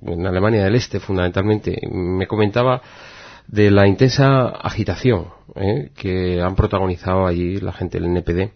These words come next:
de los neonazis, de Udo Boy. Quizás, eh, uno de los factores que, eh, les ha impedido operativamente tener como una mayor presencia electoral ha sido el encarcelamiento de su líder,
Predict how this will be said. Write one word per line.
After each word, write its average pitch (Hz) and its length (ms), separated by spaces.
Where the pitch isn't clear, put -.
de - 140
los 85 240
neonazis, 92 640
de 87 140
Udo 92 180
Boy. 95 220
Quizás, - 680
eh, 104 480
uno 123 160
de 135 80
los 131 140
factores 120 480
que, 101 400
eh, - 200
les 104 200
ha 143 40
impedido 113 520
operativamente 107 1120
tener 107 360
como 104 280
una 107 220
mayor 101 340
presencia 98 540
electoral 95 480
ha - 120
sido 113 320
el 110 60
encarcelamiento 98 720
de 92 100
su - 140
líder, 87 260